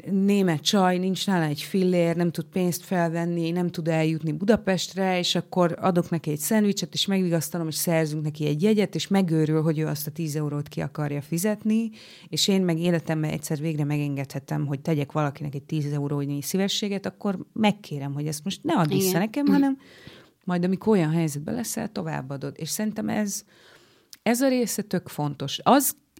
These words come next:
Speaker 1: az kétségtelenül, szerintem azt tök komolyan leszögezhetjük, amit a, az Aliz mond, hogy, hogy amikor odamész, te nem tudod megvásárolni senkinek a jó indulatát, és nem is szabad, mert ebben a rendszerben is neked is saját magadnak kéne tudni lenni.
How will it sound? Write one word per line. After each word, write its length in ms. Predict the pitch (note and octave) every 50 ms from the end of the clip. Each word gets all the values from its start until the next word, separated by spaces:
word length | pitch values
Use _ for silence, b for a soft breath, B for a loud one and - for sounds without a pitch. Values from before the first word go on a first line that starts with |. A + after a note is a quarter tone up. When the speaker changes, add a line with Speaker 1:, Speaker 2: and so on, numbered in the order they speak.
| -
Speaker 1:
az 200 | - G3+ A#3 A3+
kétségtelenül, 880 | - - C4+ B3 A#3+ - - F3+ - - F3+ F3 F3 E3+ E3+ E3+ E3 E3
szerintem 380 | D#3+ - E3+ D3+ - D#3+ D#3+
azt 240 | F3 F3 D#3+ - - - _ _
tök 180 | _ - A3 G#3+
komolyan 380 | G#3+ - G3 F#3+ F#3 E3 D3 C#3+
leszögezhetjük, 800 | D3 D3 - - F3+ G3 G#3+ G#3 - A#3+ A3+ A3+ - A#3+ A3 -
amit 380 | - - F3 E3 D#3+ D3+ D3+ E3
a, 220 | D#3 D#3 - - _
az 160 | - E3 D3+
Aliz 320 | F3 F3 E3+ E3 D#3 C3+
mond, 300 | D3 D#3+ F3+ G3+ A3+ A3
hogy, 280 | - - G3 E3+ D3+ D3 B B B B B B B B B B B B B B B B B
hogy 180 | - F#3+ F3
amikor 280 | F3+ E3 E3 - - D#3 -
odamész, 640 | - F3+ F#3+ B3 B3+ C4+ C4 B3+ B3 A#3 - - b b b b _
te 100 | _ F#3
nem 200 | D#3+ F3 G3+ B3
tudod 280 | B3+ B3 A#3 F#3 E3+ D3+
megvásárolni 800 | E3+ E3+ F3 E3+ D#3 D#3 D#3 D3+ D3+ - - D#3+ D#3 D#3 D#3 D3+
senkinek 500 | D3 - - D#3+ D#3 D3 D#3+ D#3 D3+ D3 -
a 20 | D#3
jó 140 | D#3 F3+
indulatát, 580 | A3 A#3 B3 B3 A3 G#3 G3 - F#3 E3+ D#3+ -
és 120 | D#3 -
nem 160 | - F#3 F3 E3+
is 80 | D3
szabad, 440 | - - - - D3+ C#3+ C#3+ C#3 C3+
mert 160 | D3 D3+ D3 E3+
ebben 240 | G3 G#3 G#3 F#3
a 60 | D#3 C#3+
rendszerben 720 | D3 D#3+ F3+ F3+ - - - F#3+ F3+ D3+ D3 D#3 C#3+ C#3+ D3+
is 300 | F3 G3 B3 B3 - -
neked 360 | - G3+ G3 - F#3 E3+ D#3
is 240 | F#3+ F#3+ - - -
saját 360 | - F#3 E3+ D#3+ E3 D#3 -
magadnak 380 | - D3+ D3 D3 C3+ C#3 C3+ C3
kéne 340 | - - D#3 D3 C#3+ C#3 C3+
tudni 300 | - D3+ C#3+ B2 C#3 C3+
lenni. 440 | C3 C3 C3 C3 D3 E3 G#3+ D4 E4